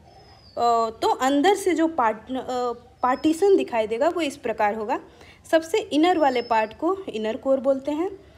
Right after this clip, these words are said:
उसके just बाद वाले, अ,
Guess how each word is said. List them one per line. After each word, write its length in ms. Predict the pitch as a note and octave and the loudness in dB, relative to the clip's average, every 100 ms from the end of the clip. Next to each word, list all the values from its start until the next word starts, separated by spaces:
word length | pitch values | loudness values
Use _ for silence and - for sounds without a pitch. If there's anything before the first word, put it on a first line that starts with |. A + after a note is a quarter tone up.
| - - - | -20 -16 -10
उसके 220 | D4+ F#4+ | -2 0
just 460 | G4 G4 D#4 G4 - - - - - A3+ - - - - - - - | 0 4 4 4 -4 -16 -20 -20 -18 -16 -18 -20 -20 -20 -20 -20 -18
बाद 380 | G#3+ C4 D4 E4 | 0 4 4 4
वाले, 400 | F4 E4+ F#4 F4 | 4 4 2 0
अ, 180 | C#4 | -2